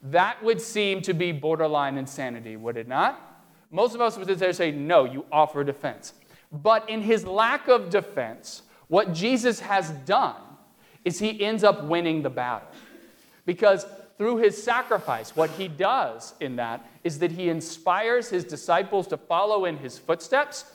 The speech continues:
They keep his movement going, and that is the reason why you are sitting here this morning. It's the reason why millions of people all over the world are here, is because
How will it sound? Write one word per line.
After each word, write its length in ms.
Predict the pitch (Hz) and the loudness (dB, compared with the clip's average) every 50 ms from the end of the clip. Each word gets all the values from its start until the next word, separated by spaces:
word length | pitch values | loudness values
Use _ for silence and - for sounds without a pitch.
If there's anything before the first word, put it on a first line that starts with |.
| _ _ _ _ - | _ _ _ _ -4
They 140 | 151 165 156 | -2 -2 -2
keep 260 | 156 - 240 254 247 - | 0 -2 -2 -2 0 2
his 180 | 226 208 175 | 0 0 0
movement 440 | 185 202 208 196 175 180 170 156 147 | 0 0 0 0 0 -4 -6 -4 -2
going, 340 | 160 156 170 214 254 269 247 - - - | 0 0 2 0 0 -4 -8 -12 -12 -8
and 100 | - 160 190 | -2 0 2
that 100 | 226 277 | 2 2
is 120 | 269 202 | 2 2
the 80 | 220 226 | 2 2
reason 260 | 233 240 226 240 226 | 2 2 0 0 2
why 120 | 226 220 | 4 4
you 240 | 214 185 208 262 262 | 4 2 -2 0 2
are 140 | 233 214 208 | 2 2 0
sitting 560 | - - - - 277 302 320 302 285 254 220 | -4 -8 -4 -2 0 2 2 2 2 2 2
here 520 | 208 196 185 165 156 156 165 196 214 - - - - - | 2 2 2 2 4 2 2 0 -2 -6 -14 -20 -10 -2
this 340 | 165 165 208 214 214 - - | 6 8 8 8 8 4 -2
morning. 300 | 214 262 294 269 220 190 | 0 0 2 2 0 -2
It's 180 | 180 - - - | -6 -8 -8 -2
the 60 | 180 | 2
reason 320 | 190 226 240 220 240 226 | 2 2 2 0 -2 0
why 160 | 220 208 196 | 2 2 2
millions 580 | 190 185 190 220 262 277 285 277 285 277 254 220 | 0 -2 -4 -2 0 2 2 2 2 0 0 0
of 160 | 269 262 262 | 0 0 0
people 480 | 269 269 277 - - 170 143 135 - - - - _ - | -2 -4 -4 -2 -2 0 0 0 -2 -4 -10 -20 _ -2
all 240 | 196 214 240 240 240 | 0 0 2 2 0
over 160 | 233 226 226 | 0 -2 -2
the 100 | 220 220 | -2 0
world 280 | 220 226 226 214 196 | 0 0 0 0 0
are 80 | 208 202 | -2 -4
here, 340 | 196 202 185 156 120 98 - - - - _ | -2 -2 0 0 0 -2 -6 -12 -20 -6 _
is 120 | - 180 151 | -2 -2 -2
because 480 | 156 185 156 - 185 175 165 160 - | -2 -4 0 2 4 4 4 2 -2